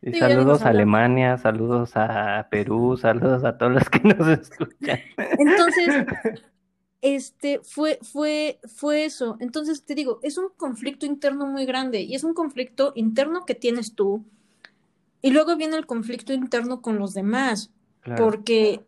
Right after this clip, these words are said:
Speaker 2: es difícil cuando se lo cuentas a la primer persona, ¿sí? Porque tú puedes decir, "Güey, a lo mejor es mi mejor amiga, mi mejor amigo",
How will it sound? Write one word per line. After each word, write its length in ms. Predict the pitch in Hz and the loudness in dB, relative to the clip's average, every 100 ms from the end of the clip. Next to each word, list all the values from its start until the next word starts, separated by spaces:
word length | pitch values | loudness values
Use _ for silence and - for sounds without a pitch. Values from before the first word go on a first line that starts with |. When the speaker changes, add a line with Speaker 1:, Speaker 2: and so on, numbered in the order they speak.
| _ _ _ - - - _ _ _ _ - | _ _ _ -18 -18 -20 _ _ _ _ 2
Speaker 2:
es 160 | 311 | 4
difícil 440 | 320 330 320 339 339 | 4 2 2 0 0
cuando 220 | 240 208 | -2 -2
se 120 | 208 | -4
lo 160 | 214 214 | -6 -4
cuentas 400 | 269 359 415 - | -4 -4 -6 -6
a 60 | 208 | -6
la 120 | 202 | -4
primer 300 | 208 220 226 | -4 -4 -4
persona, 540 | 214 202 247 240 - _ _ _ _ _ _ _ _ _ _ _ | -6 -4 -2 -2 -6 _ _ _ _ _ _ _ _ _ _ _
¿sí? 320 | - 220 - _ | -8 -8 -10 _
Porque 240 | 254 247 262 | -2 0 -2
tú 160 | 277 | -4
puedes 160 | - 302 | -2 -2
decir, 320 | 233 247 254 - _ _ | -2 -2 -2 -4 _ _
"Güey, 160 | 226 254 | 0 2
a 80 | 262 | 2
lo 80 | 254 | -2
mejor 180 | 247 311 | -4 -4
es 60 | |
mi 60 | 311 | -4
mejor 240 | 233 226 | -4 -4
amiga, 240 | 240 233 233 | -4 -4 -4
mi 80 | |
mejor 280 | 208 196 220 | -4 -6 -6
amigo", 380 | 233 226 214 | -4 -2 -4